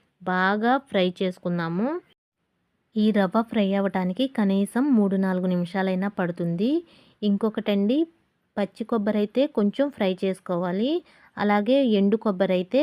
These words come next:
ఫ్రై చేయనవసరం లేదు. మనకి రవ్వ అయితే ఫ్రై అయిపోయింది. చూసారా, ఇలా ఫ్రై అయినట్లయితే సరిపోతుంది. ఇప్పుడు ఇందులో మనం ముందుగా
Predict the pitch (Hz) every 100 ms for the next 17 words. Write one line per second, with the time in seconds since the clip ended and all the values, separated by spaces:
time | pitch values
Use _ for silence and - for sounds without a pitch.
0 | 320 233 202 196 208 196 196 190 185 185
1 | 185 180 170 262 349 _ _ _ - 208
2 | 220 202 185 185 196 214 226 - 190 190
3 | 190 190 185 175 185 233 294 - 202 196
4 | 214 277 226 196 185 180 185 190 190 185
5 | 175 180 175 247 - 190 - 196 180 175
6 | 185 247 339 _ _ _ _ 214 214 247
7 | 285 208 202 220 262 214 202 196 196 208